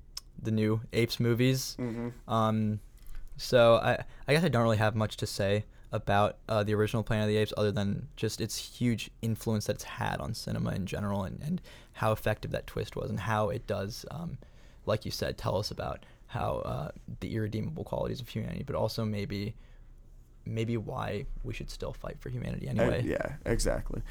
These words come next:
Speaker 2: And even though you're sort of built up to hate humanity
Speaker 1: Mm-hmm.
Speaker 2: in the movie, um, or at least to, to pity humanity, maybe, because of the way that, like, so many humans are mute, and then,
Speaker 1: Mm-hmm.
Speaker 2: um, it's a big shock when Charlton Heston can speak, but you still feel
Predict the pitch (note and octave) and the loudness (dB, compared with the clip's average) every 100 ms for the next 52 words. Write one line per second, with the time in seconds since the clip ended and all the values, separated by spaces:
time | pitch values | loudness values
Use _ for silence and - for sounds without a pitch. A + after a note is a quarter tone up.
0 | - - E3+ F3 E3 E3+ D3+ C#3+ C3 C3 | -2 6 10 10 10 10 10 10 8 6
1 | D#3 B2+ A2 A#2 A2+ A2+ - A2+ A#2 A2 | 4 2 4 4 4 0 2 0 2 -2
2 | - - G#2+ G2+ G2 G#2 G#2+ G#2+ F#2+ F#2+ | -2 -4 0 2 2 2 2 2 0 0
3 | F#2+ G2+ A2+ B2+ B2+ - - - - - | 0 0 0 0 -2 -12 -20 -20 -20 8
4 | B2+ B2 A2+ G#2 - C3+ C3+ B2+ C3 B2 | 10 12 10 8 10 10 10 8 6 4
5 | - A2+ G2 - - - - - B2+ C#3 | 4 4 4 0 -6 -4 -2 0 2 4
6 | C#3+ D3+ D3 C#3+ D3 D3 C3+ C3 C3+ A#2 | 4 4 6 6 4 4 4 4 4 2
7 | B2 A2 G#2+ A2+ A2 G#2 F2 A2 G#2 B2 | 0 0 2 2 4 4 4 2 2 2
8 | A2+ G#2+ A2+ G#2+ G#2 G2+ G#2+ G#2+ G2 G2+ | 2 2 2 0 0 0 4 4 2 0
9 | G2 F#2+ F2+ G#2 - - A#2 A#2+ A#2 F2+ | 0 2 0 -4 -6 -12 -6 2 4 4
10 | - A2+ A2 G#2+ E2+ F#2+ G2 F#2+ G2+ G2 | 2 0 2 6 6 4 2 2 2 0
11 | D2+ - G#2 F#2 - G#2+ G2+ - - - | -2 -4 -4 -6 0 2 2 -2 -16 -10
12 | - C#3+ C3+ C#3+ C#3 - - C3 A#2+ A#2 | 12 12 12 10 10 6 8 10 10 6
13 | - A#2+ A#2 G#2+ G2 F#2+ | 0 4 6 6 6 2